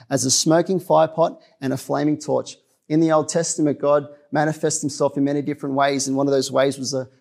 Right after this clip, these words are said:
a cloud, a huge pillar of cloud to guide the Israelites during the day and fire by night. In this instant, God comes down and he becomes a, a smoking firepot and a flaming torch,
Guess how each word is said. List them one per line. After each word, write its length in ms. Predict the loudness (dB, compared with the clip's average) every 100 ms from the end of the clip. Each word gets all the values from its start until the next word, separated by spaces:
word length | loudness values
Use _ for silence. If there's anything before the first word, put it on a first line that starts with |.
| -20
a 60 |
cloud, 560 | -18 -4 2 6 6 4
a 60 | -2
huge 500 | -8 -6 -4 -6 -12
pillar 600 | -4 4 6 4 2 -12 _
of 140 | -14 -6
cloud 380 | 2 4 4
to 100 | 2
guide 320 | 2 4 4 2
the 120 | -2
Israelites 600 | -2 0 2 2 0 -4
during 220 | 0 0
the 80 | 0
day 400 | 0 -2 -2 -6 _ _ -4
and 160 | -4
fire 560 | 0 4 4 4 0 -2
by 160 | 0 2
night. 320 | 2 0 0
In 140 | 4 4
this 200 | 4 2
instant, 360 | 0 -2 0
God 280 | 4 4 2
comes 220 | -2 -2
down 380 | -2 -4 -4 -6 _ _ -6
and 120 | -2
he 40 | 0
becomes 420 | -2 -2 -2 -2
a, 60 | -2 -4 -4
a 20 |
smoking 540 | -4 2 2 2 0 0
firepot 440 | 2 2 2 -6
and 80 | -6
a 40 |
flaming 420 | -8 -2 0 0
torch, 420 | -2 -2 -2 -4